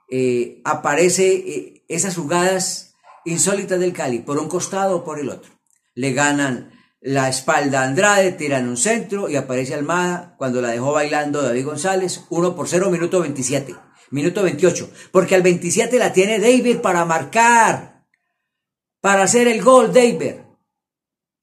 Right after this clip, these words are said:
Y lamentablemente la desperdicia. A renglón seguido aparece el gol de el jugador, eh, eh, Almada. Y el Cali de ahí sí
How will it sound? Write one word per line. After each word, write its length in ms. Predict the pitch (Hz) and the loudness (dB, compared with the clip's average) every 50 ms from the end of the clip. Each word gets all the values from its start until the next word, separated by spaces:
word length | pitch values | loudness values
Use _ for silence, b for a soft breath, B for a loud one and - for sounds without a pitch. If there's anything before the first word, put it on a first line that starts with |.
| _ _ _ - | _ _ _ -8
Y 480 | 147 156 160 160 151 143 135 - - | -4 -4 -2 0 0 0 0 0 0
lamentablemente 1080 | 143 160 156 147 143 135 170 170 180 180 185 180 175 170 165 175 196 202 - 127 - - | 0 0 2 2 0 0 2 4 4 4 4 4 2 0 0 -2 -4 -4 -6 -8 -14 -8
la 160 | - 143 147 | -4 0 0
desperdicia. 720 | 151 143 143 - 139 127 123 139 147 143 135 117 87 - - - - - - - - - - - - - - - | 0 0 -2 -2 -4 -4 -4 -4 -4 -6 -6 -8 -12 -16 -18 -20 -20 -20 -20 -20 -20 -20 -20 -20 -20 -20 -10 -6
A 120 | 123 143 | -4 -2
renglón 360 | - 131 127 117 123 139 143 | 0 0 0 0 0 0 2
seguido 360 | 143 196 180 170 170 165 214 | 2 0 2 2 4 4 4
aparece 480 | 254 254 - 180 135 127 123 120 - 175 | 4 4 4 2 2 2 2 0 0 -2
el 60 | 165 | 0
gol 220 | 135 131 123 120 117 | 0 0 0 0 0
de 380 | 180 196 185 147 120 110 113 | 0 0 0 0 -2 -2 -2
el 80 | 123 123 | -2 -2
jugador, 580 | 135 120 127 117 113 117 120 127 139 143 151 | -2 -2 -2 -2 0 0 0 0 0 0 -2
eh, 380 | 143 135 127 117 107 98 90 90 - B B B B B B B B B - - - | -2 -2 -2 -2 -4 -6 -10 -14 -18 B B B B B B B B B -14 -10 -6
eh, 580 | 123 127 123 120 120 113 104 101 98 90 90 90 - | -4 -2 -2 -2 -2 -4 -6 -10 -12 -14 -12 -6 -4
Almada. 640 | 147 165 214 247 226 160 - - - - _ _ _ _ _ _ _ _ _ _ _ _ - - - - - - | 0 2 2 2 2 0 -2 -6 -14 -20 _ _ _ _ _ _ _ _ _ _ _ _ -20 -20 -20 -20 -20 -12
Y 100 | - 160 | -8 -6
el 140 | 165 135 139 | -6 -4 -2
Cali 420 | - 190 196 190 196 202 - - - - | 0 0 2 2 0 -2 -6 -12 -16 -10
de 160 | 143 135 139 | -4 -2 -2
ahí 160 | 139 156 151 | -2 -2 -2
sí 340 | - 156 170 180 175 - | -2 -4 -4 -4 -6 -10